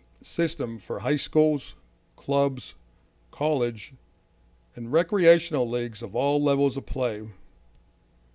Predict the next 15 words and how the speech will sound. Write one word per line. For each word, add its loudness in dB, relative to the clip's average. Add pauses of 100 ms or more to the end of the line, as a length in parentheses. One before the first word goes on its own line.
(680)
This -6
unit 0
can -4
be 2
purchased 4
with -8
a -4
six-foot -2
clearance -6 (960)
or -4
eight-foot 0
clearance -8 (960)
from -10
the -4
backboards 0